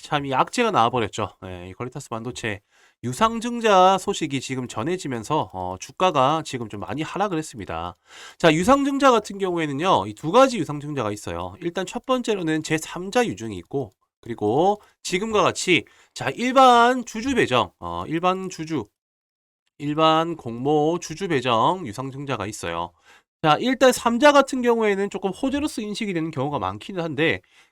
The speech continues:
지금과 같이 주주 배정 유증 같은 경우는 사실상 회사의 자금력을 어떻게 빌릴 수 있는 능력이 되지 않다 보니까는 사실상 이렇게 주주들에게 배정 형식으로 이 진행을 하는 그런 유상증자다라고 보시면 될 것 같습니다.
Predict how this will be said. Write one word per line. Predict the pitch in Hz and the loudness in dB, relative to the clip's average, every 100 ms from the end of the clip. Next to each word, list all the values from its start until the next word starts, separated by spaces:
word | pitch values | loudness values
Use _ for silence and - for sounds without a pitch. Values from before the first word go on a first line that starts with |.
| - | -8
지금과 | - 240 247 220 | -2 2 4 4
같이 | 180 - 165 147 185 190 | 2 0 0 2 2 0
주주 | 208 220 262 | -6 -2 0
배정 | 208 185 | 0 -2
유증 | 120 139 | -4 -4
같은 | 156 156 156 | -4 -6 -4
경우는 | 135 110 135 175 98 | -2 -2 -2 -2 -4
사실상 | - 147 254 - 185 | -6 -6 -4 -2 -2
회사의 | 180 175 247 240 202 | -4 -4 0 0 -2
자금력을 | - 175 233 233 127 127 147 - _ _ _ | -4 -4 -2 -2 -2 0 -2 -2 _ _ _
어떻게 | 233 233 254 214 185 185 | -4 -4 -2 2 4 2
빌릴 | 185 240 262 214 | 0 0 0 -2
수 | 202 | -4
있는 | 180 165 | -6 -4
능력이 | 156 240 233 190 | -4 -2 0 0
되지 | 160 160 | -4 -2
않다 | 120 95 160 | -4 -4 -6
보니까는 | 170 160 - 107 156 92 _ - _ | -6 -6 -6 -2 -2 -4 _ -20 _
사실상 | - 147 208 - 151 139 175 | -6 -2 -2 4 6 6 4
이렇게 | 127 127 120 98 - _ | -2 -4 -4 -4 -8 _
주주들에게 | - 185 208 269 254 208 180 139 131 190 226 - _ | -10 -6 -4 -2 4 4 6 4 6 4 2 -4 _
배정 | - 131 196 240 | -2 0 2 0
형식으로 | 226 269 254 247 202 185 202 226 | -2 -4 -2 -2 2 6 8 6
이 | 120 | 4
진행을 | 104 120 147 131 | -2 -4 -4 -4
하는 | 202 202 107 | -2 -2 -4
그런 | - 170 127 | -4 -4 -4
유상증자다라고 | 87 143 165 170 151 147 139 117 117 | -6 -6 -6 -2 0 2 0 -2 -4
보시면 | 110 117 127 | -8 -10 -10
될 | 95 | -10
것 | 120 | -6
같습니다. | 107 - 95 92 101 | -8 -8 -2 2 2